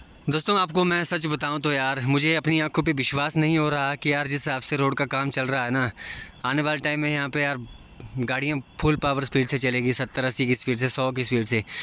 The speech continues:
Last year तो यार यहाँ पे इस road पे यार इतना मतलब congested road था और ऊपर से पत्थर गिरने के इतने ज़्यादा chances होते थे ना,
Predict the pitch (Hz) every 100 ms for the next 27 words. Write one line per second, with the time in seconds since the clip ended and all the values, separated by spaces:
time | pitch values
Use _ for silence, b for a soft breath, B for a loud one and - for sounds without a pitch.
0 | B B - 135 156 175 180 180 170 170
1 | 170 160 160 160 160 160 151 160 160 147
2 | 165 175 175 151 147 165 160 147 147 175
3 | 156 147 147 156 165 147 151 160 156 170
4 | 147 175 156 156 165 156 147 170 156 156
5 | 151 147 151 151 143 143 147 151